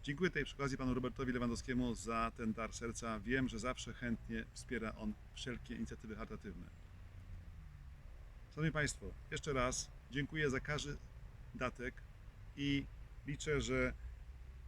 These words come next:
ta koszulka będzie dla kogoś miłym wspomnieniem tego, jak bardzo był szczodry.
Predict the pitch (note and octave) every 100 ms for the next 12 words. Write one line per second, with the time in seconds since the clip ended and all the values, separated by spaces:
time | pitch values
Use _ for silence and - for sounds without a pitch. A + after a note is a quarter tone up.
0 | - - C#3+ C3+ - C#3 - C3+ C3 -
1 | - - D3 C#3 C3+ C3+ - - - B2+
2 | C3 A#2+ B2 - - - - - - -
3 | - - - - D#3+ E3 C#3+ C#3 B2+ B2+
4 | A#2+ A#2+ G#2+ A#2 A#2 - - - - -
5 | - - B2 C3 G#2+ G2+ G#2+ F#2+ G2 F#2
6 | - G2+ F2